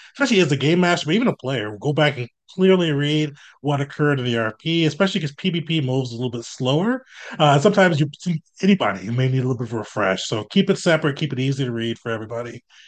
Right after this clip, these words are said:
Yeah, the general channel, R P channel, dice channel, great for P V P. Great even if you're, you're just setting up, uh, any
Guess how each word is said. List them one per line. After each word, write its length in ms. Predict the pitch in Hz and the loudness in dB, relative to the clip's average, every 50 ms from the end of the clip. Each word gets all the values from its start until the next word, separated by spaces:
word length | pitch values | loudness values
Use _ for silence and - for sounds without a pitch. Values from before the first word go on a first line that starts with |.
| - - - 160 - | -20 -20 -20 -6 2
Yeah, 260 | - 175 151 127 117 - - _ _ _ | 4 4 4 4 2 -4 -10 _ _ _
the 380 | 156 143 131 127 123 120 117 107 | 2 2 4 4 2 2 0 0
general 260 | - 180 190 202 196 190 | 2 4 6 6 6 4
channel, 400 | - 190 180 175 170 170 170 - | 4 2 2 4 4 2 2 0
R 160 | 135 135 139 | -2 -2 -2
P 160 | 143 151 156 | -2 -4 -4
channel, 300 | 147 - 165 151 143 131 113 | -4 -2 -2 -2 -2 -2 -2
dice 280 | 120 117 123 139 - | -2 -2 -2 -2 -4
channel, 500 | - - 151 143 143 143 143 143 143 139 - _ _ _ _ _ _ | -4 -4 -2 -2 0 0 -2 -2 -4 -6 -12 _ _ _ _ _ _
great 260 | - 160 170 185 185 | -4 0 0 0 0
for 80 | 180 151 | -2 -6
P 180 | 139 156 160 | -6 -4 -4
V 120 | 147 151 143 | -2 -4 -6
P. 400 | 143 139 139 139 139 135 135 - - - - _ _ _ _ - | -4 -4 -2 -2 -2 -2 -4 -8 -14 -20 -20 _ _ _ _ 0
Great 200 | 170 - 294 233 | 2 2 4 4
even 260 | 240 220 220 185 160 | 2 2 2 2 0
if 160 | 160 156 - | 0 -4 -4
you're, 160 | 143 143 143 143 | -6 -6 -4 -4
you're 160 | 139 139 135 | -2 -2 -2
just 160 | 151 147 - | -2 -2 -2
setting 220 | - 156 156 151 | -2 0 2 2
up, 140 | 147 143 143 | 0 0 0
uh, 180 | 123 117 113 113 | 0 0 0 -2
any 400 | 120 143 160 156 151 139 139 | -2 -2 -2 -2 -2 -2 -4